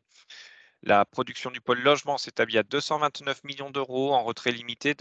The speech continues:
à, de moins deux virgule cinq pour cent par rapport à l'année d'après, d'avant.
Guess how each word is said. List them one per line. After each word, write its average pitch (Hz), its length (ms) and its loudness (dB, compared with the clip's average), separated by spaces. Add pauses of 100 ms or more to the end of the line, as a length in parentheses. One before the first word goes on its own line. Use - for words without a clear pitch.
à, 101 340 6
de 101 140 -2
moins 131 240 -2
deux 156 100 -2
virgule 123 300 -4
cinq 120 180 -4
pour - 140 -14
cent 160 160 -4
par 151 120 6
rapport 151 180 4
à - 20 4
l'année 147 240 -2
d'après, - 340 -2
d'avant. 131 360 2